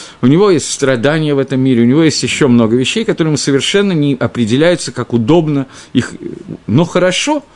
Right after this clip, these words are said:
да, хорошо ему пройти через этот путь для того, чтобы достигнуть Олам Аба, для того, чтобы стать инструментом в руке Всевышнего, для того, чтобы доделать этот мир и стать тем, для чего и кем,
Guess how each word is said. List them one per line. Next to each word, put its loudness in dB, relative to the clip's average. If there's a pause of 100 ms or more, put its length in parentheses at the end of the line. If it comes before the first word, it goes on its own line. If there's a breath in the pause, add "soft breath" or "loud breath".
(180)
да, -2
хорошо 0
ему 0 (260 loud breath)
пройти 0
через -2
этот -4
путь 0
для 0
того, 0
чтобы -2 (220 loud breath)
достигнуть 0
Олам 0
Аба, 2
для -2
того, 0
чтобы -2 (280 loud breath)
стать -2 (220 loud breath)
инструментом 0
в 4
руке 0
Всевышнего, -2
для 0
того, 0
чтобы -2
доделать 0
этот -2
мир 0
и 0
стать -4
тем, 0
для -2
чего 0
и -2
кем, -2